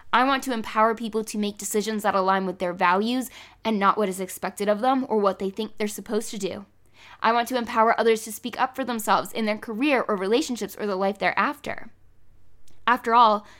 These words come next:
it's what I help my clients do, and this year I'm hoping to spread it to an even larger scale with more clients, more in-person events, and more people listening to this podcast.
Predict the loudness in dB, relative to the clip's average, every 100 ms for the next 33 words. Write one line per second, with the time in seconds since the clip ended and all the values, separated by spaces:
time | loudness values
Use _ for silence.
0 | -20 -20 -4 -4 0 2 4 4 2 4
1 | 2 0 0 -4 -4 -6 -4 -2 -4 -2
2 | -2 -4 -8 -14 -14 -4 -4 0 0 0
3 | -2 -6 -6 -6 -6 0 2 2 0 -8
4 | -18 -6 0 2 0 0 2 2 0 -6
5 | 0 2 2 0 -2 -4 -2 0 2 2
6 | 2 2 -2 2 2 0 -4 -4 -2 -6
7 | -4 -2 -2 -4 -6 -8 -6 -4 -4 -4
8 | -6 -4 -2 -4 -6 -4 -2 -2 -4 -6
9 | -6 -10 -4 -2 -2 -2 -4 -4 -12